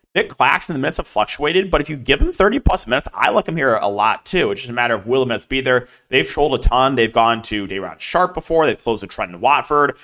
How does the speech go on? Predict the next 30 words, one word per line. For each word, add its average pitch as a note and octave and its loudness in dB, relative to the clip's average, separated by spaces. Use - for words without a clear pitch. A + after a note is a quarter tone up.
I - -20
feel G3 2
like - 0
whenever E3 4
I D#3+ 6
have F#3 4
an D#3 2
over D#3 6
on D#3 2
Claxton C#3+ -2
or C#3 2
I A#2+ 2
play - -2
Claxton, D3 -4
they A2+ 0
just A2 -6
troll, F2+ -6
man. F2 -16
It's F2 -16
really D#3 -4
been D#3+ -2
pissing D#3 -2
me C3 -4
off. F2+ -6
Like, F#2+ -12
just - -10
play D3 -2
him E3+ -4
normal B2+ 2
minutes. - -4